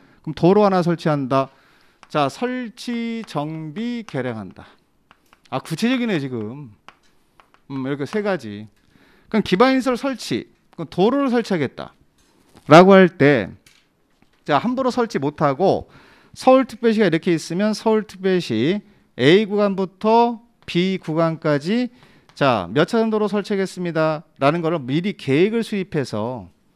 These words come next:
결정을 한 다음에 설치하는 거예요. 그때 필요한 계획이 무슨 계획이에요? 저거요. 도시군 관리계획. 그러면 자, 종로구부터 서울특별시 종로-,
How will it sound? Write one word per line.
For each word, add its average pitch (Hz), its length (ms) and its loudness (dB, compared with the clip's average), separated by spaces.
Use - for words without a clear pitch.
결정을 202 420 -2
한 208 120 -4
다음에 196 180 -6
설치하는 165 420 -6
거예요. 113 520 2
그때 247 400 2
필요한 220 600 0
계획이 165 400 0
무슨 135 280 -4
계획이에요? 98 460 -10
저거요. 120 420 -4
도시군 226 540 6
관리계획. 107 440 4
그러면 165 400 2
자, 107 400 -2
종로구부터 233 580 -6
서울특별시 233 560 -4
종로-, 170 300 -6